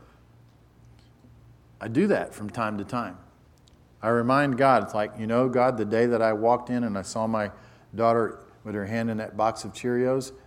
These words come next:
that was the day that I knew you had rescued her from anorexia. She was headed off to college. There was nothing else we could do. We knew the battle wasn't over.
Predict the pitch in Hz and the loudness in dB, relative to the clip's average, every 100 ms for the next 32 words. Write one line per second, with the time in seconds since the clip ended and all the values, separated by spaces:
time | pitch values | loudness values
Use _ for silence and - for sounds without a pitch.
0 | - 113 120 131 - 139 113 104 101 104 | -2 0 0 -4 -6 -4 -2 0 -2 -2
1 | 104 107 117 113 98 98 113 107 98 113 | -4 -4 -2 0 -2 -2 -4 -4 -2 -2
2 | 120 - 98 87 92 92 95 95 95 95 | -4 -8 -10 -8 -8 -8 -12 -10 -6 -6
3 | 98 - 101 82 - _ _ _ - _ | -6 -10 -16 -20 -20 _ _ _ -20 _
4 | _ - - - 117 104 - 131 131 123 | _ -20 -12 -2 0 0 2 4 6 8
5 | 123 123 - - - 123 101 131 143 160 | 8 6 -4 -18 -6 -6 2 6 8 8
6 | 143 110 104 101 113 139 139 131 131 123 | 4 0 0 0 2 2 2 0 0 0
7 | 135 131 127 117 139 151 120 107 107 120 | -4 -2 -2 0 2 4 2 0 2 2
8 | 139 123 127 131 127 123 120 120 127 127 | 2 4 6 8 6 4 2 0 0 0
9 | 131 151 | 2 -2